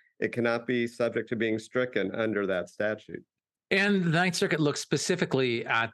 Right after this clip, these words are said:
Speaker 2: the public interest exemption, correct?
Speaker 1: Right. Under California law, if a lawsuit, uh, is not subject to the anti-, or excuse me,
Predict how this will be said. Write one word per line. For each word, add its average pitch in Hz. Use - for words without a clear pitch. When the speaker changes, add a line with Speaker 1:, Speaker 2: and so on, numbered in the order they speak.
Speaker 2:
the 110
public 139
interest 151
exemption, 90
correct? 117
Speaker 1:
Right. 110
Under 143
California 156
law, 117
if 120
a 120
lawsuit, 120
uh, 104
is 104
not 123
subject 110
to 120
the 107
anti-, 101
or 117
excuse 117
me, 98